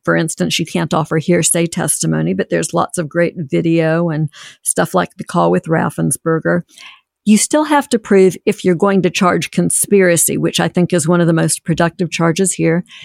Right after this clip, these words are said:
you have to prove that an agreement was made by two or more people. You've got to prove the agreement, prove who the people were, prove their intent to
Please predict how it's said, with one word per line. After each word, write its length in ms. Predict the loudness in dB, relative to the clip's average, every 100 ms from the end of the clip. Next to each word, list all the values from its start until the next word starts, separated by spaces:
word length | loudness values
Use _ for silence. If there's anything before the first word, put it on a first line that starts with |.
| -20 -4
you 140 | 0 2
have 320 | 0 -2 -2
to 80 | -4
prove 460 | 2 4 4 2
that 120 | 2
an 140 | 2 0
agreement 560 | 0 2 4 4 4
was 240 | 4 2 4
made 380 | 2 2 0 0
by 160 | 0
two 320 | -2 0 2
or 80 | 4
more 200 | 4 2
people. 480 | 0 -2 -2 -6 -10 -4
You've 160 | -2
got 160 | 0 -2
to 100 | -4 _
prove 400 | -2 2 2 2
the 140 | 2 2
agreement, 560 | 4 2 4 4 0 -4
prove 300 | 2 2 4
who 160 | 4 4
the 80 | 2
people 440 | 2 2 4 4
were, 360 | 4 4 0 -4 -12 -20 -18 -2
prove 280 | 2 4 4
their 260 | 2 2
intent 440 | 2 2 0 -2 -2
to 120 | -4